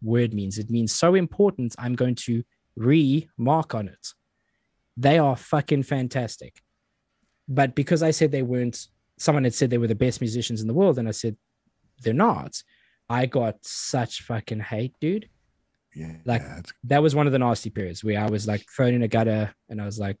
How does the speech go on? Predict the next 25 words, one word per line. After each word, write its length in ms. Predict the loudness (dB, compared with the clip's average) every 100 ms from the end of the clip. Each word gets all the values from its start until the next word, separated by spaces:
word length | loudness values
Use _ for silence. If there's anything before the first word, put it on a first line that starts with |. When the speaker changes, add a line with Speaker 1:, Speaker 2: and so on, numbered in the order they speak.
| -10
Speaker 1:
o-, 60 | -10
online, 760 | -6 -6 -2 -2 -2 -2 -2
metaphorically, 600 | -2 -2 -4 -4 -6 -8
like, 300 | -8 -10 -14 _ _ _ _
"How 160 | 0
dare 160 | 2 2
you?" 360 | 2 0 -2 -8 _ _ _ _ _ _ 2
It 60 |
didn't 180 | 4 4
last 280 | 4 4 4
long 180 | 2 2
because 260 | 0 0
it 60 | 0
was 160 | 0
just 180 | -2 -6
a 40 | -4
small 200 | -2 0
group 220 | 0 -2
of 60 |
people, 340 | 0 0 0 -2
but, 240 | -2 -4
um, 380 | -2 -2 0 -2 -8 _ _ _ _ _
honesty 460 | 0 2 2 2 2
is 320 | 0 -2 -4 -4
a, 160 | -4